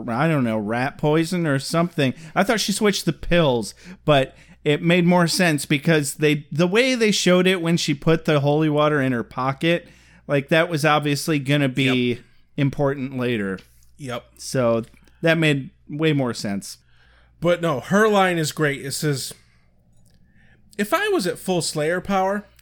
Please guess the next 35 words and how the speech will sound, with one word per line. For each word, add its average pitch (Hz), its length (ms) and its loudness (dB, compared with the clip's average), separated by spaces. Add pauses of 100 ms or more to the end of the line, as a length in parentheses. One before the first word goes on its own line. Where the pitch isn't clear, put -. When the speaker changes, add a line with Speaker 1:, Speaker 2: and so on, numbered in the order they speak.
(140)
Speaker 2:
I'd 156 120 -4
be 135 120 -4
punning 156 400 -4
right 120 200 -8
now." 123 320 -12 (840)
Speaker 1:
Mm-hmm. 175 380 4 (180)
Speaker 2:
And 180 220 2
Speaker 1:
Mm. 156 100 -4
Speaker 2:
that, 233 360 0
I 185 160 0
think, 196 440 -2
confirms 160 880 -2
that 139 180 -4
her 170 220 0
ability 185 580 -2
to 165 200 -6
one 139 380 -6
line 220 360 -6
is 135 260 -8
part - 440 -4
of 160 160 -8
her 175 100 -6
power 143 480 -4
set. 254 400 0
Speaker 1:
<laughs> - 20 -16
It 254 400 0
comes 214 420 4
with 175 280 0
being 175 280 2
a 170 40 0
Slayer. 175 520 -2 (300)
<laughs> - 240 -16
I 196 1300 2
like 170 300 2
that. 113 340 -2